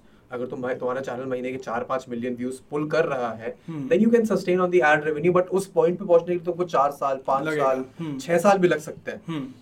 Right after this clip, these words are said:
Speaker 1: तो अगर तुम चाहते हो कि audience, if the audience understands this fact कि हाँ, ठीक है, क्रिएटर अगर काम कर रहा है, अगर स्पॉन्सरशिप ले रहा है,
Speaker 2: हम्म।
Speaker 1: then it's for their benefit because everyone gets to be happy at the end of the day।
Speaker 2: हम्म।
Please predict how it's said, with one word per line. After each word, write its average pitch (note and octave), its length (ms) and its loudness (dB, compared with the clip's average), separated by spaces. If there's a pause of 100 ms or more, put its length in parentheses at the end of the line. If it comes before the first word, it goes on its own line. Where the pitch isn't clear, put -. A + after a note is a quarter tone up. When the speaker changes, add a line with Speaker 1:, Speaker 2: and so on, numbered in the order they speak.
(320)
Speaker 1:
तो E3 80 0
अगर E3+ 240 6
तुम G3 160 2
चाहते E3 340 2
हो F3+ 140 8
कि F3+ 180 4
audience, D#3+ 360 2
if D#3+ 60 -6
the F3 80 2
audience E3+ 340 2
understands E3+ 540 0
this E3 160 -10
fact A#2+ 200 -4
कि D3 80 -12
हाँ, C#3+ 120 -8
ठीक B2+ 200 -12
है, C3 60 -8
क्रिएटर B2+ 300 -8
अगर C3 160 -6
काम B2 240 -8
कर B2 120 -8
रहा A2+ 140 -10
है, B2 60 -6
अगर C3+ 100 -6
स्पॉन्सरशिप B2+ 540 -10
ले C3+ 100 -4
रहा A#2 240 -4
है, C#3+ 220 -10 (180)
Speaker 2:
हम्म। D3 200 -6
Speaker 1:
then E3+ 120 2
it's E3 100 -12
for F3+ 140 8
their F3+ 260 2
benefit C3+ 360 -2
because D#3+ 180 0
everyone F3 360 2
gets D3+ 340 -4
to - 60 -12
be D3 140 -8
happy A#2+ 420 -4
at A#2 60 -10
the A#2+ 80 -6
end A#2 100 -10
of A2+ 80 -16
the A2 100 -14
day। G#2+ 100 -12 (200)
Speaker 2:
हम्म। C#3+ 200 -6